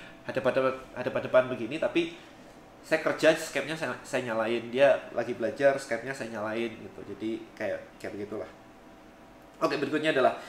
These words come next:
"Gue minta saran dong, kan saya sudah punya line ad, website,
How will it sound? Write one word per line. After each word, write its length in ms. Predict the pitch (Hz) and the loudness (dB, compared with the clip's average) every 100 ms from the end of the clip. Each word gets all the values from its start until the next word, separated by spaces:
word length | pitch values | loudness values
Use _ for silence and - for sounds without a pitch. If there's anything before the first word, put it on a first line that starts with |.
| - - - - | -16 -18 -4 0
"Gue 80 | 208 | 6
minta 160 | 196 | 6
saran 240 | 190 180 180 | 6 4 4
dong, 160 | 202 | 4
kan 80 | 202 | 2
saya 160 | 202 196 | 2 -2
sudah 240 | 190 147 | 2 2
punya 480 | 139 135 135 127 123 | 2 -2 0 0 4
line 320 | 127 127 - | 8 6 8
ad, 160 | - - - - - - - - | 6 6 2 -14 -20 -20 -20 -8
website, 560 | 117 - 135 143 - | -6 2 6 6 4